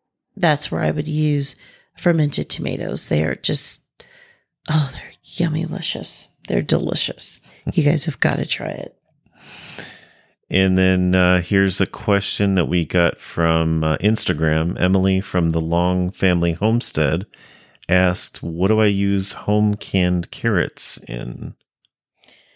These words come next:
Speaker 1: Again, this is one of those,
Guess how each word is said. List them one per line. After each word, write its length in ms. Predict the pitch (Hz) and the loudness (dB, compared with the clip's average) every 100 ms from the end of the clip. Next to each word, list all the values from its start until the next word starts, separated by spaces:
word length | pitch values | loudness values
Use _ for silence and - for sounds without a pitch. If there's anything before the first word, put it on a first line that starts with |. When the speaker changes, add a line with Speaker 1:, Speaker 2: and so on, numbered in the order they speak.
| _ _ | _ _
Speaker 1:
Again, 560 | 214 208 214 190 190 180 | -2 0 2 2 2 -2
this 240 | 196 208 254 | -4 -4 -4
is 220 | 233 - | -6 -2
one 180 | 190 190 | 2 2
of 260 | 175 170 | 2 -2
those, 720 | - 165 165 170 175 180 - | 2 4 4 4 2 -2 -6